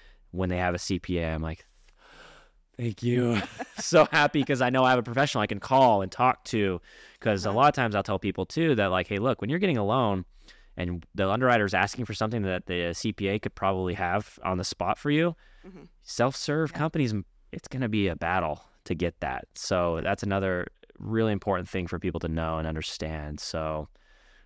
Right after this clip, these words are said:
Speaker 1: well, geez, you're great, Alicia. Thank you so much for being on this. This, they're, they're quicker podcasts, but, uh, any last things you, you'd like to say as far as,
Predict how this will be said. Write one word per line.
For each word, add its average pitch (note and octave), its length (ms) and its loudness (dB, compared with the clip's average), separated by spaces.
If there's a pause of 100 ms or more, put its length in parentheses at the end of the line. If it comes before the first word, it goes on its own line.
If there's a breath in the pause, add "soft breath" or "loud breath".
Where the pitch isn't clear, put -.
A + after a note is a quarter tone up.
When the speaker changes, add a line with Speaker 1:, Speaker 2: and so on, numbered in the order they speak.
Speaker 1:
well, A#2 80 -4
geez, F3 260 2
you're E3+ 80 2
great, D3 480 2
Alicia. A#2+ 300 -2
Thank F3+ 180 -6
you D3+ 60 -2
so C#3+ 180 -2
much C#3+ 240 0
for A#2+ 80 -6
being B2 220 0
on B2+ 160 0
this. - 340 -6
This, A2+ 320 -8
they're, A2+ 480 0
they're A2+ 180 0
quicker B2+ 440 -2
podcasts, A2+ 760 0
but, G2+ 220 -4
uh, G2+ 60 0
any A2+ 260 0
last D#3 320 -2
things C#3 300 -2
you, C3 100 4 (160)
you'd A#2+ 180 -4
like C3+ 200 4
to A#2 80 -8
say C#3+ 260 0
as C#3+ 100 -2
far B2 200 2
as, A2+ 200 -2